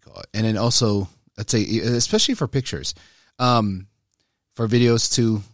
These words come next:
uh, location and tagging certain things as well, uh, and how it's shot, and for video and, um,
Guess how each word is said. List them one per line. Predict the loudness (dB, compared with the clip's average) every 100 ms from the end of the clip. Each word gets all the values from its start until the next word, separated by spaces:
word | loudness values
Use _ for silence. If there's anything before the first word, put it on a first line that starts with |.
| _
uh, | -6 -4 0
location | 0 0 -2 0 0 0 -4 _
and | -8 -6
tagging | -6 -4 -2 -2 -4
certain | -4 -6
things | -6 -6 -6
as | -6
well, | -8 -8 -8 _ _ _ _ _ _ _ -8
uh, | -6 -4 -8 -14 -18 -20 -20 -20 -20 -20 -20 _ -4
and | 0 0 0
how | -2 0 0
it's | 0 0
shot, | 0 0 0 -2 -2 -4 -8 -6
and | -2 0 0 -2 -4 -12 _ _ _ _
for | _ -6
video | 0 2 2
and, | 2 -2 -4 -4
um, | -4 -6